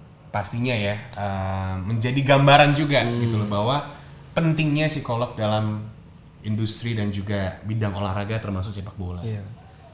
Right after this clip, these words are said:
Speaker 2: Ya kalau tentang apa ya, sepenting apa ya penting banget sih, soalnya
Speaker 1: Hmm.
Speaker 2: kan para pemain emang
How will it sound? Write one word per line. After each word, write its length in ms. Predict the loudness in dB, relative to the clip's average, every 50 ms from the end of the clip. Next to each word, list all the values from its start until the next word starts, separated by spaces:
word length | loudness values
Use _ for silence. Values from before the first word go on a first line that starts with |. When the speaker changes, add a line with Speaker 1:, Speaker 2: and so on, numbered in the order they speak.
| -8 -8 -8 -8 -10 -10 -2
Speaker 2:
Ya 140 | 2 2 4
kalau 540 | 6 6 6 8 8 6 6 4 2 0 -8 -16 -18 -18 -20 -20 -20 -20 -20 -10
tentang 440 | -6 -4 -4 -2 -2 -2 -2 -2 -2
apa 140 | -4 -2 0 0
ya, 180 | 0 0 0 -2 -6 -10 -12 -16 -12
sepenting 500 | -6 -6 -4 0 0 0 0 2 0 0 0
apa 260 | 0 0 0 2 2
ya 160 | 2 2 2
penting 340 | 0 0 -2 0 0 0 2
banget 220 | 2 2 0 0 -2
sih, 140 | -2 -2 -2 -2
soalnya 340 | -2 -2 -2 0 0 0
Speaker 1:
Hmm. 60 | 0 0
Speaker 2:
kan 140 | 0 -2 -2 -6 -10 -14 -20 -20 -20 -20 -20 -6
para 180 | -2 -2 0 0
pemain 320 | 2 2 2 4 4 4 2
emang 460 | 2 2 2 2 2 2 0 -2 -4